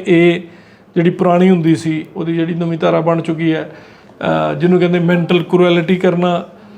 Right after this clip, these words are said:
ਜੇ ਉਹਦੇ ਕੋਈ ਆਪੱਤੀਜਨਕ ਸ਼ਬਦਾਂ ਦਾ ਇਸਤੇਮਾਲ ਹੋਇਆ ਤੇ ਡੈਫੇਮੇਸ਼ਨ ਜਾਂ indecent representation of women, ਜੇ ਉਹਨੂੰ ਕੋਈ ਗਾਲ ਮੰਦਾ ਕੀਤਾ ਗਿਆ, ਉਹ ਤੇ ਸਟੇਟਮੈਂਟ 'ਚ ਉਹਨਾਂ ਨੇ ਜੋ ਲਿਖਾਇਆ ਹੋਏਗਾ, ਉਹਦੇ ਮੁਤਾਬਕ ਜੋ ਜੋ ਧਾਰਾ ਬਣਦੀ ਹੈ, ਉਹ definitely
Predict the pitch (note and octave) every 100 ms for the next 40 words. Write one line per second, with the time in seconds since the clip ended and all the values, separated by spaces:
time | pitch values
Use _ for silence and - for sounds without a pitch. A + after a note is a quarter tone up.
0 | - - F3 D#3+ F#3+ G#3 F3+ F#3 F#3 F#3
1 | F#3 F#3+ G#3 F#3 F#3 F3+ - E3 F#3 F#3+
2 | F#3 F#3 G3+ F3 F3 F3+ E3+ E3 F3 E3
3 | F3 F3+ F3 E3+ F3+ F3 E3+ F3 F3 E3
4 | F3+ G3+ G3 B3 G3+ F3+ D3+ E3+ E3 F3
5 | E3 D#3+ F3 E3 D#3+ F3 E3 D#3 G3 G3
6 | F3+ E3 - - - - _ F#3 F3+ F3+
7 | F#3 F#3+ F#3 F#3 F3+ F3 E3+ E3+ D#3 F3
8 | E3 G3 A3 A#3+ - A#3 G#3+ A#3+ B3 A#3
9 | A#3+ B3 G3+ G3 A3 A3 F#3 G#3 A3+ F#3
10 | E3 D3+ - - - - - G#3+ A#3+ A#3+
11 | G#3 G3 G3+ F#3 G3 G3+ G3+ F#3 E3+ E3+
12 | E3+ F3 G3 G3 E3+ G3 G3 A3 F#3 F3